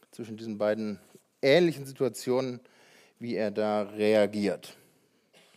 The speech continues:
Ich nehme es mehr für uns mal so zum Anlass zu überlegen,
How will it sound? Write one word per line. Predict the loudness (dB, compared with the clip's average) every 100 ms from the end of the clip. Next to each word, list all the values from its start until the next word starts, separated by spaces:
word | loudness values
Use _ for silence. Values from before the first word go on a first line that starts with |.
| _ _ _ _ _ _ _ _ _ _ _ _ _ -20 -20 _ _ _ _ _ _ _ _ -20 -20 -20 -20 _
Ich | -6
nehme | -4 -4
es | -8 -10
mehr | -2 0 -2
für | -4 -6
uns | -6 -6
mal | -4 -2
so | -2 -4
zum | -8 -6
Anlass | -4 -4 -8 -10
zu | -10
überlegen, | -4 -2 -2 -4 -4 -8